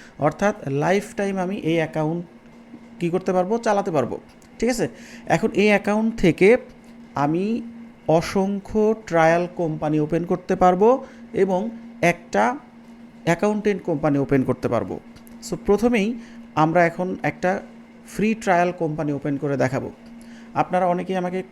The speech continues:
প্রশ্ন করেন, অনেকে আমাকে ইনবক্সে মেসেজ করেন যে, "ভাইয়া, আমি তো, আহ, ফ্রি অ্যাকাউন্ট ওপেন করতে পারছি না, ফ্রি অ্যাকাউন্টের কোনো লিংক পাচ্ছি না", ঠিক আছে? So, আমি অনেকে অ্যান্সার দিয়ে দিয়েছি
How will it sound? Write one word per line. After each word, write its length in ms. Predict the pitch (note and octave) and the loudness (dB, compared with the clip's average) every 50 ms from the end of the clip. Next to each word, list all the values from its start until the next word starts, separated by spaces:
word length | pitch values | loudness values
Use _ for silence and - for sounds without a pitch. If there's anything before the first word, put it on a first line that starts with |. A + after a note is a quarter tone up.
| - - - - - - - - - | -18 -20 -20 -20 -20 -20 -10 -2 0
প্রশ্ন 320 | D#3+ D#3 - - E3+ E3 | 0 0 0 0 -4 -2
করেন, 300 | E3 E3 D3+ D3+ D#3+ D#3 | 0 0 0 0 0 -2
অনেকে 320 | - D3 D3 C#3+ - D#3+ | -2 -2 -4 -4 -4 -4
আমাকে 440 | D3+ C#3+ C#3+ C#3+ - D#3 D3+ D3 C#3+ - | -4 -4 -6 -6 -6 -4 -2 -2 -2 -2
ইনবক্সে 560 | C#3 C3 C3+ C3+ D3 C#3+ C#3+ - - E3 D3 | -2 -4 -2 -2 -2 -4 -4 -6 -4 -4 -2
মেসেজ 360 | C3 C3+ C3 - - D3+ - | -2 -2 -2 -2 -4 -8 -6
করেন 340 | - - C#3+ C#3 D#3 F3+ G#3 - - - - - - - - | -4 -4 -2 -2 -2 -2 -4 -8 -14 -18 -20 -20 -20 -12 -6
যে, 100 | D3+ D3 | -6 -4
"ভাইয়া, 360 | C3 C3 D3 D3 D3+ D#3+ C#3+ | -2 0 2 2 2 2 2
আমি 200 | C3+ C3+ C#3+ C#3+ C3+ - | 2 0 -2 -2 -2 -4
তো, 240 | D3 C#3 C#3 C#3 | -4 -2 -2 -2
আহ, 440 | C3+ - - - C3 B2+ B2+ B2 B2 - - - | -2 -2 -2 -2 0 0 0 0 -2 -4 -6 -2
ফ্রি 160 | - D#3 D#3 | 0 2 4
অ্যাকাউন্ট 400 | D3 C#3 C#3 - C#3+ C#3 C#3 C#3 | 4 2 2 0 -2 -2 -2 -4
ওপেন 200 | C3 - C#3 C#3+ | -4 -4 -4 -4
করতে 260 | D3+ C#3 - - C#3 | -4 -4 -4 -2 0
পারছি 360 | - C#3+ C#3 - - - D#3 | 2 2 0 0 0 -2 -2
না, 200 | C#3 C#3+ C#3 C3+ - - - - - - - | 0 0 -2 -4 -6 -12 -20 -20 -20 -18 -8
ফ্রি 160 | - E3 D#3+ | -2 0 2
অ্যাকাউন্টের 520 | D3+ C#3+ C#3+ D3 C#3+ C#3+ C#3 D3+ D3 C#3 | 2 2 0 -2 -2 -2 -2 -2 -4 -4
কোনো 240 | C3+ - C#3 C#3+ C#3 | -4 -4 -4 -2 0
লিংক 320 | C3+ C#3+ D#3 F3 F#3 F3 | 2 2 2 2 2 2
পাচ্ছি 340 | - D#3 D3 - - - E3+ | 0 0 0 0 -2 0 2
না", 180 | D3 C#3+ C#3+ C#3 - - - - - | 2 2 0 -2 -4 -10 -20 -14 -8
ঠিক 120 | - A#3 B3+ | -6 -4 -4
আছে? 220 | C4 - F#3 D3+ D3+ - - - - - - - - - - | 0 2 0 0 0 -2 -12 -20 -20 -20 -20 -20 -12 -4 0
So, 140 | F#3 F3 - - | 2 2 2 2
আমি 220 | - D#3+ F#3 G3+ - | 2 0 0 0 0
অনেকে 500 | - F3 F#3 F#3+ G#3+ G#3 G#3+ A3 G#3+ G#3+ G#3+ - - | 0 0 2 2 0 0 2 2 0 0 0 -4 -4
অ্যান্সার 440 | - D#3+ D#3+ D#3+ - F3+ E3+ D#3 | -2 -2 -2 -2 -2 -2 -2 -2
দিয়ে 200 | D#3 E3+ E3+ E3+ | 0 0 2 2
দিয়েছি 540 | D#3 D3 D#3+ E3 E3+ E3 - - - G#3+ G#3 | 2 4 4 2 2 2 -2 -6 -4 -4 -6